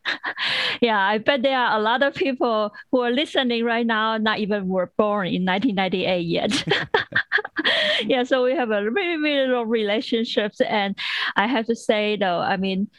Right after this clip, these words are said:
Haichong has been my muse. I mean, basically, yeah, she make everything is possible. And, uh, and I,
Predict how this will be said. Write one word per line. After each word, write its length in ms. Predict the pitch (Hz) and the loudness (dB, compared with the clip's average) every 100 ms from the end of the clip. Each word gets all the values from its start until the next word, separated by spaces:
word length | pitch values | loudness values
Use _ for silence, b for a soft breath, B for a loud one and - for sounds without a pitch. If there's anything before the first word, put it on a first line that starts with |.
| _ | _
Haichong 420 | - 196 - 185 220 | 0 2 0 0 0
has 200 | 196 - | -2 -2
been 200 | 190 185 | -2 2
my 160 | 170 | 2
muse. 540 | 180 202 180 165 - - _ B B B | 2 0 0 -4 -6 -12 _ B B B
I 100 | 190 | 0
mean, 260 | 190 190 202 | 2 0 0
basically, 720 | 233 220 - 214 214 190 185 175 | 0 0 0 0 0 0 0 0
yeah, 220 | 185 175 | 0 0
she 300 | - - 247 | -2 0 0
make 260 | 233 226 - | 0 0 0
everything 480 | 208 202 214 220 202 | 0 0 -2 -2 -2
is 160 | 185 | -4
possible. 800 | - 220 180 247 180 - - 202 - B B B B | -2 0 0 0 -4 -4 -4 -4 -6 B B B B
And, 320 | 214 190 180 | 0 2 0
uh, 580 | 185 202 180 180 175 175 - | 0 0 2 2 0 0 0
and 420 | 196 185 175 - | 0 0 -2 -2
I, 380 | 185 180 180 190 | 0 0 -2 -4